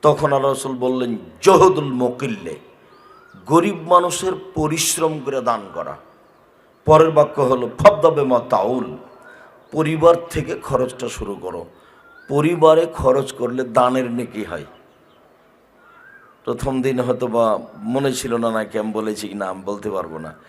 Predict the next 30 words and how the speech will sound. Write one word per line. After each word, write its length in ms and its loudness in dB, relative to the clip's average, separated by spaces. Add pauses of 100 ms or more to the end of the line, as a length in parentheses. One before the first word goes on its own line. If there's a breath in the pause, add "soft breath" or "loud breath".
(340 loud breath)
আল্লাহ 220 2
রাসূল 320 -4
বলছেন, 560 -6 (100)
"তুমি 200 -6
যে 140 -6 (100)
পয়সাটা 380 -8
উপার্জন 560 -8
করছো, 440 -8 (480 loud breath)
এটা 260 -2 (140)
পরিবার 360 0 (120)
থেকে 260 -8
খরচ 320 -6
শুরু 300 -8
করো, 420 -6 (340 loud breath)
এতে 220 -6
তুমি 320 -6
দানের 420 2
নেকি 320 -6
পাবা।" 280 -4 (1500 loud breath)
তা 160 -2 (120)
আপনি 420 2
যে 220 2
উপার্জন 680 0
করছেন, 420 -4
এই 100 0
খরচটা 460 -2
কোথা 260 -6
থেকে 220 -6
শুরু 260 -6
হবে? 280 -8